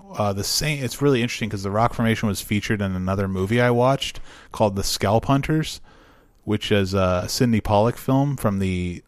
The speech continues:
late sixties, and it has Ossie Davis in it and Burt Lancaster, and I did not like it, but, uh, but not because of Ossie Davis. He was quite good in it. Burt Lancaster was not that great in it. Anyways, Telly Savalas is in it too. He's pretty good. <laughs> But, um,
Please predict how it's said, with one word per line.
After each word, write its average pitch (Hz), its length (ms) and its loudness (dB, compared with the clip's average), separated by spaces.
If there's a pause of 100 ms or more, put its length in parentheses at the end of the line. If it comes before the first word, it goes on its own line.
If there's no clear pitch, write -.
late 104 240 0
sixties, 135 600 -2
and 107 200 -4
it 98 60 -2
has 98 220 0
Ossie 98 320 0
Davis 98 380 0
in 120 100 0
it 120 140 0
and 95 280 -6
Burt 95 200 -2
Lancaster, 131 640 -2 (560)
and 107 140 2
I 107 80 2
did 120 160 0
not 110 240 0
like 101 240 2
it, 101 200 0 (100)
but, 110 260 0
uh, 95 580 0 (760)
but 113 120 2
not 127 200 6
because 107 340 0
of 95 380 -4 (600)
Ossie 87 300 -4
Davis. 104 300 0
He 107 100 -2
was 98 80 0
quite 87 200 -4
good 90 120 -2
in 85 80 -2
it. 85 80 -8
Burt 104 160 0
Lancaster 92 400 -6
was 80 100 -8
not 78 140 -6
that 85 100 -6
great - 200 -8
in - 60 -10
it. 120 80 -14 (340)
Anyways, 151 300 4 (180)
Telly 131 200 4
Savalas 104 280 2
is 87 140 -6
in 87 100 -4
it 80 80 -8
too. - 100 8
He's - 140 8
pretty 82 200 -2
good. 85 140 -6 (200)
<laughs> - 180 -12
But, 131 160 8
um, 120 400 4